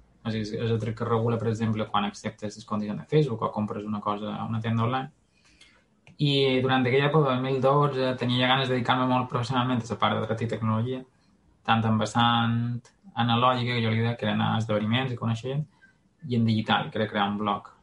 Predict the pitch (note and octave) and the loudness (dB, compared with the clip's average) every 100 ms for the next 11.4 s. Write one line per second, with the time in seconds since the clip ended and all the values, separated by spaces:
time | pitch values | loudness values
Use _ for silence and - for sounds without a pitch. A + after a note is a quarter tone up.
0 | - A2 G#2+ G#2 G#2+ - G#2+ G#2 G#2 G#2 | -6 -4 -2 -4 -6 -6 -4 -4 -4 -4
1 | G#2 G#2 G2+ - - D2 D2+ A#2 - D#3+ | -6 -6 -8 -10 -12 -14 -10 -8 -4 -2
2 | A2+ A2+ D#3 C#3+ - _ - - - - | -2 0 0 0 -4 _ -20 -20 -20 -20
3 | - - _ _ _ D3 C3 C3 C3+ D#3 | -20 -20 _ _ _ 0 2 4 4 4
4 | - C#3 C#3 D3 D#3+ D3+ - D#3 C#3 A2+ | 4 2 2 6 6 6 2 2 4 4
5 | A#2 B2 C#3+ B2 A#2 C3 - A#2 G#2+ G#2 | 2 0 -2 2 2 2 0 0 2 0
6 | G2 G2 G#2 A2 _ _ _ _ _ _ | -2 -6 -8 -12 _ _ _ _ _ _
7 | - - - B2+ B2 B2+ C#3+ D#3 C#3 C#3 | -20 -14 -4 0 2 0 2 2 2 -2
8 | C#3 C3+ B2 - - B2 - _ _ _ | 0 0 0 -2 -6 -10 -12 _ _ _
9 | B2+ C3 B2+ C3+ A#2+ A#2+ A2+ A#2+ - B2 | 0 2 2 2 0 0 0 -2 -2 -4
10 | A2+ A2+ A#2+ A2+ A#2 A#2 G#2 G#2+ G#2 G#2 | -4 -6 -2 2 4 4 2 0 0 -2
11 | A#2 B2+ B2+ B2+ | 0 0 0 -2